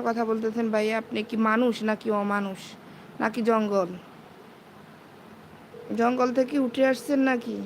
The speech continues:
সি, নোংরা মনের মানুষ। সি, সি, সি, নাউজুবিল্লাহ। আজকে থেকে আপনার মতো, আপনার মতো এত নোংরা মানুষ আমি আর কখনো দেখি নাই।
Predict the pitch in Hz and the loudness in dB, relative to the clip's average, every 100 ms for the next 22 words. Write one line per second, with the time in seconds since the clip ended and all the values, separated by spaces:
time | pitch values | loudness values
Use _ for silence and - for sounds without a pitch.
0 | 196 - - 285 247 - - - - - | -10 -16 -2 0 -2 -6 -20 -20 -20 -20
1 | - - - - - 220 240 226 220 220 | -20 -20 -20 -20 -6 0 2 4 4 2
2 | 214 208 208 214 208 202 - - - - | 2 0 0 -2 -2 -6 -10 -16 -18 -20
3 | - - - - - - - - - - | -20 -20 -20 -20 -20 -20 -20 -20 -20 -20
4 | - 262 285 254 269 233 233 214 220 220 | -8 -2 -2 -2 -6 -4 -2 0 2 0
5 | 220 220 214 208 208 208 208 - 226 226 | 0 0 0 -2 -2 -2 -4 -4 -4 -2
6 | 233 262 262 - 233 233 220 226 220 - | 0 -2 -2 -2 0 0 -2 -2 -4 -8
7 | - - - - - - 233 240 240 240 | -18 -20 -20 -20 -20 -4 -2 0 0 0
8 | 233 240 233 233 226 226 220 220 226 233 | 2 0 0 0 2 0 2 2 2 -2
9 | 240 240 233 233 233 208 214 233 220 202 | 0 0 0 -2 0 -2 0 0 2 0
10 | 196 208 208 180 | 0 -2 -2 -4